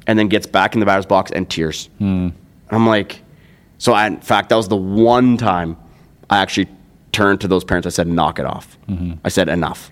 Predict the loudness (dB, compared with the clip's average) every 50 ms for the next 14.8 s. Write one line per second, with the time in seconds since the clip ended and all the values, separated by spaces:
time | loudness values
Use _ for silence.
0 | -10 -4 0 2 2 2 2 0 0 -2 -2 -2 -4 -4 -2 0 0 0 2 0
1 | -2 -2 0 0 0 0 0 -2 -2 -2 -2 0 0 0 -2 -2 -2 -4 -2 -2
2 | -2 -2 -2 -4 -6 -2 0 0 0 -2 -4 -10 -16 -12 -6 0 0 0 2 2
3 | 0 -2 -2 0 0 0 0 0 -2 -4 -6 -6 -6 -6 -6 -4 -4 -4 -4 -2
4 | 0 0 2 2 0 -2 -4 -10 -18 -20 -20 -20 -12 -8 -8 -8 -8 -8 -12 -18
5 | -20 -4 0 2 2 2 2 0 0 2 2 0 0 0 0 0 0 -2 -4 -4
6 | -6 -6 -6 -8 -12 _ _ -8 -6 -6 -4 -4 -6 -8 -10 -14 -20 -20 -20 -20
7 | -20 -20 _ _ _ -8 -6 -6 -4 -6 -6 -8 -10 -12 -18 _ _ _ _ _
8 | _ _ _ _ _ _ -2 2 4 4 4 4 4 2 2 2 2 2 2 4
9 | 4 2 0 0 0 0 0 2 0 -2 -4 -6 -8 -10 -4 -2 0 0 2 0
10 | -2 -2 -2 0 0 0 0 0 -2 -4 -6 -4 0 2 2 2 2 0 0 -2
11 | 0 -2 -4 -4 -2 0 0 2 2 2 2 2 2 4 2 0 -2 -8 -12 -14
12 | -16 -20 -20 -20 -4 0 2 2 2 2 2 2 2 2 2 2 0 0 0 -2
13 | -2 -4 -6 -2 0 0 2 2 2 0 -2 -2 0 0 0 0 0 -2 -4 -4
14 | -4 -6 -8 -8 -2 0 2 2 2 2 -2 -4 -2 -4 -6 -6